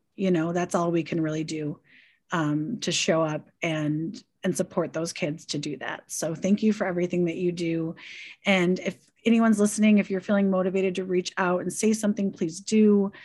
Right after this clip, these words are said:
Um, and just reach out to a teacher this week and let them know that you care and that you've got their back, or even a mom who's struggling. So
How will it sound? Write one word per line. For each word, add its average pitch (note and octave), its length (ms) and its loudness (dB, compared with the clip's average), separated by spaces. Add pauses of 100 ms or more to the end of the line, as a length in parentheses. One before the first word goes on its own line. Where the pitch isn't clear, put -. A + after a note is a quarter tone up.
(360)
Um, E3+ 520 0 (140)
and A#3+ 80 4
just C#4+ 180 0
reach E4 180 2
out F4+ 140 0
to - 100 -4
a E4+ 40 2
teacher D#4+ 300 -4
this A3 220 -2
week D3 320 -6
and G3 100 2
let G3+ 160 2
them G#3 160 6
know F3+ 160 2
that F3 140 -2
you F3+ 100 -4
care D#3+ 480 -4 (160)
and F#3 120 2
that E3 120 -4
you've E3+ 140 -2
got D3+ 180 -4
their D3 140 -6
back, - 260 -14 (200)
or D#4+ 100 4
even G#4 200 2
a G#4 60 -4 (140)
mom D#3 260 -2 (300)
who's G#3+ 140 0
struggling. - 480 -6
So - 240 -10